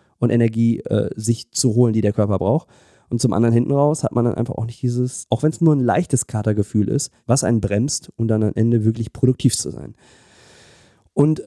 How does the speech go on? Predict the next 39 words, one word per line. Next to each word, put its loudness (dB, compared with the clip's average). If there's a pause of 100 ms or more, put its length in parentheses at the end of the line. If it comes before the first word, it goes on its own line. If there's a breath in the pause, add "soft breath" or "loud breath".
das 0
möchte 4
ich 2
nicht 4
mehr 4
missen. -2 (760)
Und 0
wenn 2
die 2
Dinge, 4
die 2
man 2
tut, -2
stimmig 2
sind, 0
dann 2
kann 0
man's 0
auch -4
relativ -2
einfach 0
machen. 0
Das -2
ist -6
nochmal 0
eine -2
zweite 0
Sache. 0 (300)
Steht -6
nochmal, 0
vielleicht 0
auch 0
nochmal 2
auf -4
einem 2
anderen 2
Blatt, 0
aber 2 (920)
grundsätzlich 0